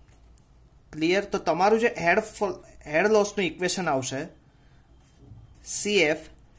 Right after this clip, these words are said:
એલ વી સ્ક્વેર upon જી ડી. આ જે ઇક્વેશન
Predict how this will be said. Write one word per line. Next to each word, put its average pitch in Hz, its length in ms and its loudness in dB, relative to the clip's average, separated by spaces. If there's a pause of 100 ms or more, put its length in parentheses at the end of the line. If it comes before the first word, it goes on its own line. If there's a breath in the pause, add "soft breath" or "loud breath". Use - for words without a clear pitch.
(340 soft breath)
એલ 180 320 2
વી 196 140 0
સ્ક્વેર 135 420 -2 (880 loud breath)
upon 147 340 -6 (540)
જી 208 140 4
ડી. 139 200 -2 (540 soft breath)
આ 180 180 6
જે 240 220 6
ઇક્વેશન 190 500 -2